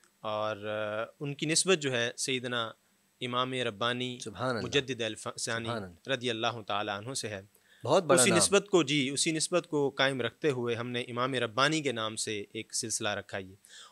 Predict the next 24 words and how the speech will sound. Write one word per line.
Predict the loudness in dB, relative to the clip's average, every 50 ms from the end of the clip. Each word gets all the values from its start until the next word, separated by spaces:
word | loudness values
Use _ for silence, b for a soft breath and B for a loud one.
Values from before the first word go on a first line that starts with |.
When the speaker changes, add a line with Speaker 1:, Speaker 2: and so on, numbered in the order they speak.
| B 0
Speaker 1:
और | 0 2
उसका | 2 4 4 4
जो | 4 4
हमने | 0 0 0 0
स्लोगन | 0 2 2 2 2 2 2 2
बनाया | 0 0 2 0 0 0
ना, | -2 -4 -6
वो | -4 -6 -6
इमाम | -4 -2 -2 0 0
रब्बानी | 2 0 0 0 0 -2 0 -2 0
अलैहि | 2 2 2
रहमा | 2 2 0 0 -2 -4
ने | -2 -4
अपने | -6 -6 -6 -4 -4 -2 -2 -4
मकतूबात | -4 -8 -8 -8 -2 0 0 2 2
शरीफ | 0 -2 -2 -4 -4 -4 -6
में | -8 -8 -10 _ b b b b b b b 4
बारहा | 6 8 8 8 8 8 8 6 6
इस | 6 2 2
बात | 2 4 4 4 2
को | 0 -4
जिक्र | -4 0 0 0 -2 -2
किया। | 0 0 0 0
जब | 0 -2 -4 -4